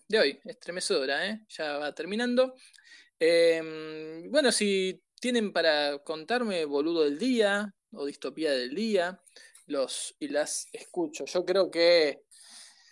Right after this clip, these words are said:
eh, Bolsonaro está haciendo méritos para ser el boludo de la pandemia,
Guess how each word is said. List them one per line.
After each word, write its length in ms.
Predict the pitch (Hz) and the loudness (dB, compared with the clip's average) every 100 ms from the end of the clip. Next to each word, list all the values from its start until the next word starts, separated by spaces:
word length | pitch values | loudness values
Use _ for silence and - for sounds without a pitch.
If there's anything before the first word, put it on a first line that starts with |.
| _ | _
eh, 680 | - 143 143 135 127 123 120 - - - _ _ _ | -6 -4 -4 -2 -2 -2 -6 -12 -18 -20 _ _ _
Bolsonaro 480 | 147 143 139 151 180 | -2 -2 0 2 4
está 120 | 175 | 2
haciendo 280 | 151 160 147 | -2 -6 -2
méritos 340 | 147 170 165 - | 2 2 2 -4
para 140 | 135 | -6
ser 200 | - 160 | -2 -2
el 120 | 139 | 0
boludo 420 | 135 143 175 180 | -2 4 6 8
de 140 | 147 147 | 10 8
la 120 | 139 | 8
pandemia, 680 | 139 143 165 143 131 139 | 4 4 4 4 4 0